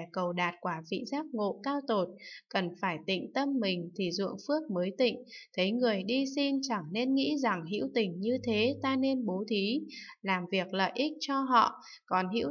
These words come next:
tình như thế ta chẳng nên bố thí, chẳng làm lợi ích, trái với tâm Bồ Đề đã phát khi xưa." Đó là các Bồ Tát phát tâm Bồ Đề: "Ta vì hữu tình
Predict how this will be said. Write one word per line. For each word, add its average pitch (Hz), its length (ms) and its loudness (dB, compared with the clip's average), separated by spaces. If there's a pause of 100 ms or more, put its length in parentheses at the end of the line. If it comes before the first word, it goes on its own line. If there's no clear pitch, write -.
tình 196 280 2
như 277 260 0
thế 214 380 0
ta 285 180 0
chẳng 214 300 -6
nên 247 320 2
bố 202 240 0
thí, 220 400 2
chẳng 226 260 -4
làm 170 280 0
lợi 175 260 0
ích, 311 200 2 (320)
trái 185 420 0
với 185 140 2 (100)
tâm 285 260 2
Bồ 185 200 2
Đề 175 300 2
đã 185 300 -2
phát 311 180 2 (100)
khi 277 160 2 (140)
xưa." 277 220 2 (180)
Đó 175 220 -2
là 202 320 0
các 262 220 -2
Bồ 180 300 -2
Tát 269 200 0 (100)
phát 311 220 -2
tâm 269 240 2
Bồ 175 200 0
Đề: 180 300 2 (500)
"Ta 277 280 2
vì 185 240 0
hữu 226 260 0
tình 185 280 2